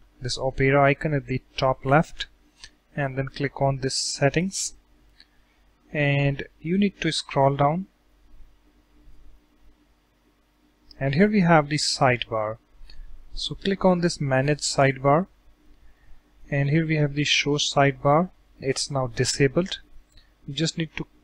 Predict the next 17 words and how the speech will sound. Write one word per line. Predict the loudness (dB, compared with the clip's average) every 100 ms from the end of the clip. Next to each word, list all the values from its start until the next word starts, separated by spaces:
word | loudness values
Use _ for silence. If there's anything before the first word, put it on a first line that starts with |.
| -14
click | -4 -4 0
on | -2
this | -2 -4
toggle | 0 2 0 -6 -8
to |
enable | -10 -4 0 0 0
it. | -2 -8 -18 _ _ -10
You | -4
can | -4
see | 0 4
guys, | 6 6
we | 2 0
now | 4 4
have | 6 4 4 2
this | -2 -2
sidebar | 0 0 0 -2 -2 -2
enabled, | -4 2 2 2 -6 -10